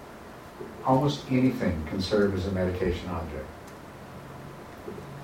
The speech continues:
But some things have certain advantages, and sometimes those advantages and disadvantages are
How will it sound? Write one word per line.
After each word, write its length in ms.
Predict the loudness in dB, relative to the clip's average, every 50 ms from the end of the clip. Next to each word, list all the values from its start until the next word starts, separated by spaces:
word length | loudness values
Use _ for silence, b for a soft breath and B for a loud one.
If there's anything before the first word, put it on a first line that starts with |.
| -10 -10 -10 -12 -12 -12 -12 -10 -10 -10 -10 -12 -12 -12 -12 -12 -12 -12 -12 -10 -10 -10 -10 -12 -12 -12 -12 -12 -12 -12 -12 -12 -12 -12 -10 -8 -2
But 100 | -2 -2 -2 -2 -6 -8 -8 -8 -8 -8 -8 -10 -10 -10 -10
some 260 | -6 -2 -2 0 0 2
things 280 | 6 8 10 10 10 8
have 180 | 4 2 2
certain 320 | 4 4 4 4 4 2 0
advantages, 680 | 2 2 4 4 6 6 4 6 8 8 8 8 8 2
and 100 | 0 0
sometimes 500 | 0 0 0 2 4 4 4 6 8 10
those 220 | 10 10 10 8
advantages 580 | 4 4 6 6 6 6 6 4 2 0 0 2
and 100 | 2 2
disadvantages 800 | 2 2 2 0 0 2 2 4 4 4 4 4 4 4 4
are 240 | 4 4 6 4 2